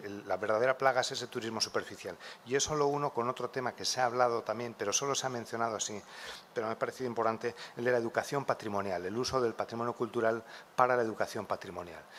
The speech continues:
Esto es un tema que, en el que también tendremos que profundizar en próximas, en próximas ediciones, ¿no? Porque el, eh, hay que, el, el patrimonio mundial, en general el patrimonio,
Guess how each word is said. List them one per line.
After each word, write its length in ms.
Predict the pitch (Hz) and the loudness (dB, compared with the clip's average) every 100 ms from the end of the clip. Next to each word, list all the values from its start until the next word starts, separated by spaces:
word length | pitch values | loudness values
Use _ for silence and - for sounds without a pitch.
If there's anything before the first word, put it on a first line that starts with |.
| - - | -16 -12
Esto 140 | - | -4
es 80 | 127 | -2
un 120 | 139 | -2
tema 260 | 131 135 127 | 2 4 2
que, 240 | - 117 - - - | 2 -2 -2 -16 -6
en 140 | 131 | -4
el 60 | 110 | -2
que 120 | 120 | -2
también 400 | - 120 143 139 | 0 2 2 2
tendremos 400 | 123 123 120 110 | 2 0 0 0
que 180 | - 113 | 0 -2
profundizar 800 | - 107 - 120 107 - 123 113 | -2 -2 -2 -4 -6 0 2 2
en 100 | 107 | 0
próximas, 920 | - 107 - 117 110 104 101 - - 117 | 0 0 0 -6 -2 0 0 -2 -6 -12
en 80 | 104 | -10
próximas 640 | 110 104 113 101 90 - - - - | -6 -6 -4 -4 -4 -6 -10 -12 -10
ediciones, 560 | 104 104 - 131 120 104 | -8 -8 0 2 2 -2
¿no? 140 | 120 - - - - | -4 -4 -12 -14 -4
Porque 320 | 113 - 117 | -4 -2 -2
el, 240 | 107 107 - - - - 127 | 0 -2 -6 -12 -14 -14 -8
eh, 140 | 123 - | -6 0
hay 140 | 127 | 0
que, 160 | - 151 | 2 2
el, 380 | 139 110 - 110 - | 2 0 -2 -12 -10
el 120 | 117 | -10
patrimonio 480 | - 104 113 131 143 | -6 -4 0 2 4
mundial, 500 | 135 127 127 127 107 - | 2 4 8 8 6 -2
en 60 | |
general 340 | 92 117 120 113 | -10 0 4 4
el 60 | |
patrimonio, 500 | - - 107 104 95 | 2 -4 -4 -4 -6